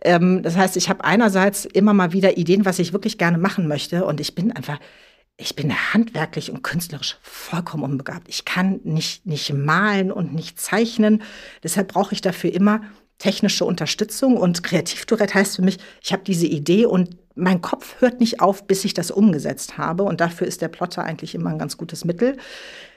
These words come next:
Dekorationsbehinderung deshalb, weil ich, ähm, mir Sachen nicht vorstellen kann. Also das ist ganz schwierig. Du kannst mir in blumigsten Farben erzählen, wie bei uns das Wohnzimmer aussieht.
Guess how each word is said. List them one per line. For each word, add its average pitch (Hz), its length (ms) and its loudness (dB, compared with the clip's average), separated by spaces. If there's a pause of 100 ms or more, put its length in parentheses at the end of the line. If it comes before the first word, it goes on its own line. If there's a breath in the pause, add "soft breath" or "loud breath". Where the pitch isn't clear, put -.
(340 loud breath)
Dekorationsbehinderung 240 1120 4
deshalb, 226 540 2
weil 170 360 2
ich, - 540 -2
ähm, 175 380 0
mir 180 180 2
Sachen 180 320 2
nicht 180 200 2
vorstellen 135 420 -4
kann. 127 400 -6
Also 160 200 -4
das 175 200 2
ist - 240 -4
ganz 226 240 4
schwierig. 208 220 4
Du 185 60 -4
kannst 208 280 -2
mir 208 80 2
in 175 260 0
blumigsten 196 720 0
Farben 220 320 2
erzählen, 202 500 2
wie 175 80 2
bei 170 140 2
uns 175 160 0
das 151 160 -4
Wohnzimmer 233 360 2
aussieht. 175 360 0